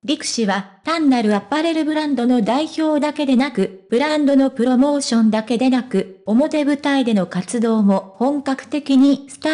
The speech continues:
ートさせました。二千二十一年にはスタイル&フォトブックを発売し、翌年には舞台デビューも果たしました。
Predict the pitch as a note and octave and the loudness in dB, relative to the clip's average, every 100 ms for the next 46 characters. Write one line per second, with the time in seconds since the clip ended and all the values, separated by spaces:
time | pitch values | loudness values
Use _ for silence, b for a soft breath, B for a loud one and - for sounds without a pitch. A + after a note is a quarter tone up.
0 | D4+ D4 G3 A#3 A3+ A3+ G3+ F#3 - D3+ | -4 -4 -4 -4 -2 0 0 -2 -8 -10
1 | - _ _ - G#3+ G#3+ E4 D#4+ C#4+ C#4+ | -14 _ _ -2 0 2 0 2 0 2
2 | C4 A3+ F#3 F#3 D#4 C#4+ B3+ A3 G3+ F#3+ | 2 2 0 -2 -2 2 4 4 4 0
3 | - - - D#4+ D4+ A#3 B3+ G#3 - G3+ | -4 -14 -4 0 2 2 2 0 -2 -2
4 | E4 D#4 D#4+ - A3 F3+ E3 - A#3+ A3+ | 0 -2 -2 -2 -2 -2 -4 -2 -2 0
5 | G#3+ - F#3+ - - G#3 A3 - C#4+ C#4 | -2 -4 -4 -6 -6 -4 -4 -4 -2 0
6 | A#3+ A#3 F#3+ F3 - F3+ G#3 E4 E4 F4 | 2 4 2 -2 -4 -4 -2 -2 0 0
7 | D4+ C#4 C4+ G#3+ E3 F#3 A#3 A3+ A3 G#3 | 2 4 4 2 0 -2 0 2 2 0
8 | - D3+ | -8 -12